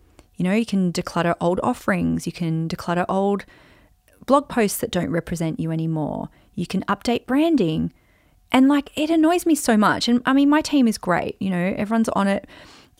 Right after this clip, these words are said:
Um, but it's been a really busy couple of years. And so I'll see something sometimes and go, "Oh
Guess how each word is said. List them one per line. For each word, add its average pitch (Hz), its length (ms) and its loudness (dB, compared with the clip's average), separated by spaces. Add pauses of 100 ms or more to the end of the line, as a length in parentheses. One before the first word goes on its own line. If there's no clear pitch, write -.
Um, 190 200 2
but - 280 -2 (300)
it's 294 160 -4
been 381 240 -4
a 381 80 -2
really 262 280 0
busy 220 280 0
couple - 240 -8
of 226 140 -2
years. - 520 -2 (380)
And 233 100 2
so 277 140 4
I'll 294 100 4
see 302 280 0
something 208 440 -2
sometimes 180 400 -4
and 185 120 -2
go, 202 260 -2
"Oh - 80 -12